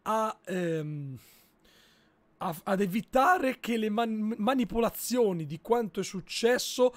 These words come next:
eh, creassero una catastrofe. Il punto zero è nostro e il piano può continuare. Tra le parentesi quadre ci sono, eh, delle altre cose che non ci interessano.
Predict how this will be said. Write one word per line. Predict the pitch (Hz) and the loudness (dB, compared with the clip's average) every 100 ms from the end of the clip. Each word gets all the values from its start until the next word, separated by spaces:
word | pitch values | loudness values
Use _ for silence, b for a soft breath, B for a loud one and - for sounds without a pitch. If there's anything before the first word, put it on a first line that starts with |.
| B B | B B
eh, | 180 160 | -6 -4
creassero | - 226 220 - 220 190 | -2 -2 -2 -4 -2 -2
una | 180 175 | -2 -4
catastrofe. | 185 - 202 143 - 156 - 165 B B B | -4 0 0 0 -6 -8 -4 -8 B B B
Il | 202 | -6
punto | - 311 294 - 220 139 | -4 -2 -2 -2 -6 -6
zero | 123 170 226 240 233 - | -6 -4 0 2 0 0
è | 196 202 | -2 0
nostro | 185 147 - - 165 - B | -2 -4 -8 -4 -4 -4 B
e | - 233 | -4 -2
il | 220 190 | -2 -4
piano | - 240 247 262 | 0 0 2 -4
può | 240 - 185 185 - - - | -8 -4 -4 -4 -8 -20 -4
continuare. | 269 247 226 185 135 127 127 _ _ _ | -4 -2 -2 -4 -4 -8 -10 _ _ _
Tra | 202 190 | -2 0
le | 175 | 0
parentesi | 170 175 165 156 165 | 0 -2 -2 -6 -4
quadre | 190 175 147 | -2 -2 -4
ci | 160 | -8
sono, | - 175 170 - B B | -4 -2 -2 -8 B B
eh, | 175 147 | -4 -2
delle | 139 185 | -2 0
altre | 175 170 | -2 -2
cose | 160 165 160 | -4 -4 -4
che | 180 | -4
non | 175 180 | -4 -4
ci | - 202 | -4 -8
interessano. | 185 226 247 240 269 254 | -6 -4 -4 -4 -4 -4